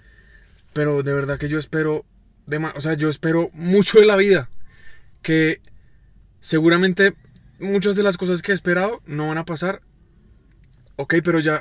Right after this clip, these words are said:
eh, ya he empezado a aceptar eso. Y por ejemplo, lo que soy hoy en día, lo que tengo, que no es mucho, pero no, me voy a concentrar en lo que soy. O sea, lo que soy,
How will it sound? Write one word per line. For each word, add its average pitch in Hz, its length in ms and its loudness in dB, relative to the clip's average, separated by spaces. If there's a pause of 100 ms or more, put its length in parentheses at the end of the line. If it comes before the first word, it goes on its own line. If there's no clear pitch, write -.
eh, 127 160 -8 (260)
ya 151 260 -6
he 151 80 -4
empezado 160 420 -4
a 175 40 -2
aceptar 143 320 -6
eso. 127 260 -6 (880)
Y 156 100 -6
por 151 180 -2
ejemplo, 160 260 0
lo 151 140 -4
que 147 120 -2
soy 151 360 -4 (240)
hoy 160 220 -4
en 165 120 -4
día, 190 400 -2 (640)
lo 151 160 -6
que 139 140 -6
tengo, 175 720 -2 (640)
que 139 160 -6
no 143 160 -2
es 135 60 -2
mucho, 175 480 0 (960)
pero 147 680 0 (300)
no, 190 180 2
me 190 60 2
voy 180 80 2
a 170 40 -2
concentrar 185 380 0
en 196 60 0
lo 175 100 0
que 156 120 -4
soy. 143 240 -6
O 135 40 -8
sea, 147 160 -4
lo 147 160 -4
que 156 120 -8
soy, 185 360 -2